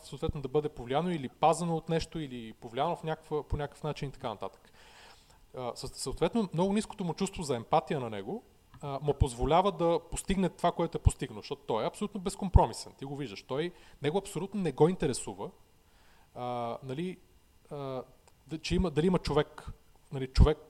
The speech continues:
противник на среща. Съответно от някаква индустрия или от, а, опонент или ко-, конкурент или каквото е било.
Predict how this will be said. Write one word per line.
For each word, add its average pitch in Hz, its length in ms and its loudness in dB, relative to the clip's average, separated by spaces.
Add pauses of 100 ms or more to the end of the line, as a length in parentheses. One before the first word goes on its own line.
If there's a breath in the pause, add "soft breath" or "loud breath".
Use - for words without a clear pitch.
(180)
противник 147 440 10
на 104 80 -12
среща. - 420 -10 (200)
Съответно 165 360 0
от - 100 -6
някаква 151 220 -2
индустрия 147 760 4 (360 soft breath)
или 143 140 -4
от, 131 280 -2
а, 135 220 -2
опонент 131 580 8
или 127 300 -4
ко-, - 180 -10 (160)
конкурент 143 560 0
или 135 120 -6
каквото 135 300 -2
е 110 40 -4
било. 98 240 -8